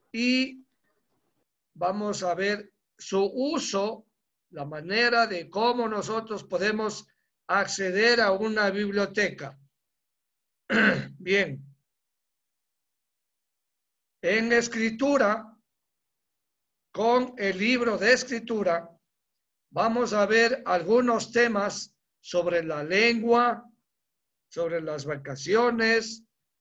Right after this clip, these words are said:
un, hacer un manual de instrucciones y algunos temitas más.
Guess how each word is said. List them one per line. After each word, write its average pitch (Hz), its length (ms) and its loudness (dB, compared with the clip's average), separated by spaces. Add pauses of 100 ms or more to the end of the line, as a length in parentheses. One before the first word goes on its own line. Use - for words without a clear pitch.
(520)
un, 202 340 -6
hacer 175 340 -4
un 180 320 -8 (160)
manual 185 600 0
de 202 100 0
instrucciones 214 1120 -2
y 180 200 -2
algunos 202 480 -2
temitas 196 560 -2
más. 208 440 -2